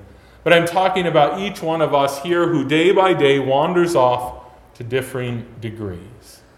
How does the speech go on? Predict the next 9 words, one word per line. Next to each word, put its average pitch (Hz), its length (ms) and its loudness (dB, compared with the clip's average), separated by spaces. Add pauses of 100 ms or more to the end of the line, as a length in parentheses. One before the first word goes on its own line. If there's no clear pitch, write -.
(1000)
This 160 160 -12
is 135 120 -8
what 139 180 4
we 135 100 0
need 131 220 -2
to 127 100 -4
confess 120 680 -4 (140)
to 120 100 -12
God. 110 460 -2